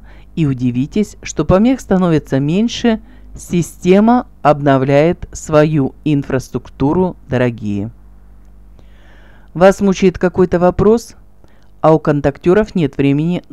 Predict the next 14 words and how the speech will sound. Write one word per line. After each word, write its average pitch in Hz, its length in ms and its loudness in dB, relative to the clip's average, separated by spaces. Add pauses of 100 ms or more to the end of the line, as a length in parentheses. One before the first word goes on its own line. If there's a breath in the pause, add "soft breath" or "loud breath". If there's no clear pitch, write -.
(160)
на 147 140 -2
него 131 400 0
отвечать. 131 680 -6 (140)
Не 208 140 -2
беда, 131 380 -4 (600 soft breath)
потому 240 320 2
что 214 200 2
у - 140 -2
каждого 170 500 2
из 196 120 -2
вас 135 320 0
есть 143 320 -4
волшебный 135 480 -4
телефон. 151 560 -4